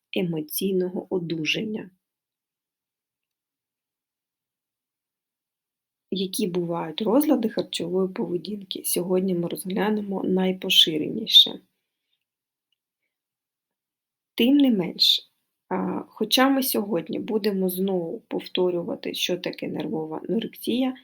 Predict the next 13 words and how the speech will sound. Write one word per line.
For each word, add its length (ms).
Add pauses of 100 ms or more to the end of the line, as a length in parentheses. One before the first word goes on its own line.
(160)
нервова 480 (100)
булімія, 720 (840)
компульсивне 760
переїдання, 840
новий 480
розлад, 480
який 340
ми 160
розглянемо 680
більш 360
детально, 640
це 260
нервова 680